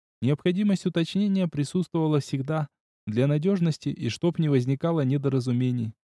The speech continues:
Заряженные удары по броне полноценно равнялись старой доброй драке. Способность выстоять в основе своей зависела от самого человека и его подготовки. Атма не давала силы духа и не отменяла трусость.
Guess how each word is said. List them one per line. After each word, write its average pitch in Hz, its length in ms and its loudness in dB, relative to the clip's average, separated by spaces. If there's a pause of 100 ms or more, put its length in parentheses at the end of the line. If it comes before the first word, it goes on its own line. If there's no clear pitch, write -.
(320)
Заряженные 120 680 4
удары 120 360 0
по 120 120 0
броне 120 360 0
полноценно 127 580 0
равнялись 151 480 0
старой 170 300 0
доброй 139 340 0
драке. 123 440 -4 (340)
Способность 127 680 0
выстоять 120 520 0
в 113 80 2
основе 156 380 0
своей 101 320 -2
зависела 110 540 0
от 110 160 -4
самого 127 360 -2
человека 120 500 -2
и 117 140 -4
его 117 200 0
подготовки. 117 800 -4 (380)
Атма 190 320 2
не 185 120 4
давала 180 420 2
силы 135 280 0
духа 131 280 0
и 104 140 -2
не 131 140 2
отменяла 147 580 0
трусость. 165 560 -4